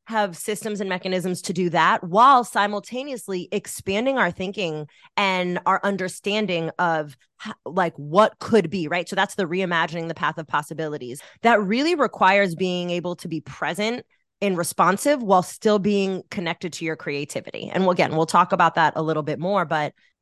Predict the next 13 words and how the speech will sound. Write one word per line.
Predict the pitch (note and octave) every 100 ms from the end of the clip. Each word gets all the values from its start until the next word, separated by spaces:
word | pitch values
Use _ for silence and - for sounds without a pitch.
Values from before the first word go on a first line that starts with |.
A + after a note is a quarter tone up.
| _
but | G#3 G3 _ E3 _
it | A3 G3+
requires | G#3+ - G3 G3 F3+ D3
the | F3
both. | D3 - - _ _
And | F#3 F3+
so | F#3+
I |
really | F3+ F3+ A3+ A#3
wanna | G#3 F#3
name | E3+ E3
that | D#3+ D3+ -
too. | D3+ C3 A#2+